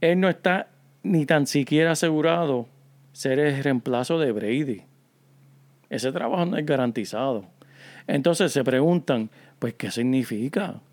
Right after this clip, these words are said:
Esto es un viejo. Sabemos las estadísticas.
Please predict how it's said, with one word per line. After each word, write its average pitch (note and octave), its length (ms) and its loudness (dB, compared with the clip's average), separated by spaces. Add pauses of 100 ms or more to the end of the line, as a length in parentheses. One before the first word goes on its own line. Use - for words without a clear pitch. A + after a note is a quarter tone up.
(120)
Esto B2+ 220 -4
es C3 40 2
un D3 160 0
viejo. E3 580 -2 (1120)
Sabemos A#2 400 0
las D3 140 2
estadísticas. D3+ 840 -2